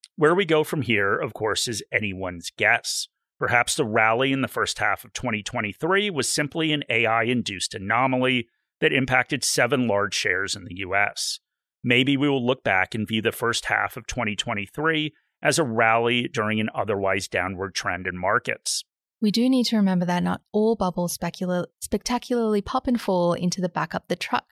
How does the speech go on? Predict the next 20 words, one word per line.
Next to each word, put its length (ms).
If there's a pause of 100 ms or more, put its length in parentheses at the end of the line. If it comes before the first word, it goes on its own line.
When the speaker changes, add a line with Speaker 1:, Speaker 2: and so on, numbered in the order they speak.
(100)
Speaker 2:
range. 520 (440)
Sometimes 500
they 120
simply 400
meander 400
on 300
until 320
valuations 600
become 280
more 220
reasonable. 580 (340)
Speaker 1:
And 200
meandering 560
on 280
is 240
not 240
exactly 460
where 220
we 100
want 520